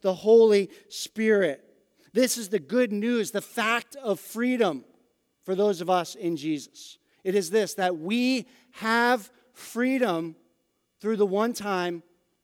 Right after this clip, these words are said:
sacrifice of Jesus Christ. He sacrificed on the cross, paid the penalty for our sins so we don't have to. We can trust in him. We can believe in him, in what he's done. And we have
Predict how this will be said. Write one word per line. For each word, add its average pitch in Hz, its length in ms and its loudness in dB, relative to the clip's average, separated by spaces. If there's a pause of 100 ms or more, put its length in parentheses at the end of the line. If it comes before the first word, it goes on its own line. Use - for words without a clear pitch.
(160)
sacrifice 180 720 -4
of 143 80 -14
Jesus 147 320 -10
Christ. 139 500 -18 (720)
He 208 100 -6
sacrificed 202 840 -2
on 180 140 -4
the 165 80 -4
cross, 160 640 -8 (540)
paid 185 200 -4
the 160 40 -10
penalty 175 520 -6
for 151 180 -10
our 147 80 -6
sins 147 300 -10
so 147 80 -10
we 151 100 -6
don't 147 220 -12
have 147 240 -16
to. 139 160 -8
We 147 100 -4
can 143 160 -12
trust 156 400 -12
in 135 80 -12
him. 135 160 -10
We 143 100 -8
can 147 220 -8 (260)
believe 151 520 -4 (260)
in 151 180 -6
him, 139 440 -10 (160)
in 143 160 -6
what 143 160 -4
he's 135 240 -10
done. 151 340 -8 (160)
And 143 140 -10
we 147 100 -6
have 151 400 -8